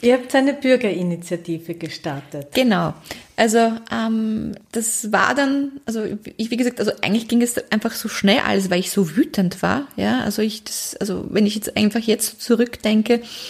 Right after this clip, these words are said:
Speaker 2: äh, eigentlich ein Wahnsinn, weil der Alex ist am zweiundzwanzigsten September verstorben und ich glaub, im November ist schon die Initiative gestanden und der Verein. Im Jänner war der Forderungskatalog so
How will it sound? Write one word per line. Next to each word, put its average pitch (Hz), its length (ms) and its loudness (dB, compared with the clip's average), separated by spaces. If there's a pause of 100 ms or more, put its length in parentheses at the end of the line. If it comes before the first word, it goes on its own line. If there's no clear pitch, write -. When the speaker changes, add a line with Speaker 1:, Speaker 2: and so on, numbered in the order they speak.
(540)
Speaker 2:
äh, - 180 -4
eigentlich 196 300 2
ein 208 140 4
Wahnsinn, 226 420 2
weil 214 140 2
der - 160 0
Alex - 260 -2
ist 226 80 -4
am 214 120 2
zweiundzwanzigsten - 720 -4
September 202 400 -4
verstorben 208 720 0
und - 180 -6
ich - 160 -8
glaub, 214 260 -4
im 214 260 0 (460)
November 214 460 4
ist 220 160 -2
schon 214 260 0
die 220 120 0
Initiative 226 540 2
gestanden 233 600 0
und 233 140 0
der 220 100 0
Verein. 220 500 0
Im 226 120 2
Jänner 214 260 2
war 214 80 -2
der 214 100 -4
Forderungskatalog 226 840 -2
so 208 240 -2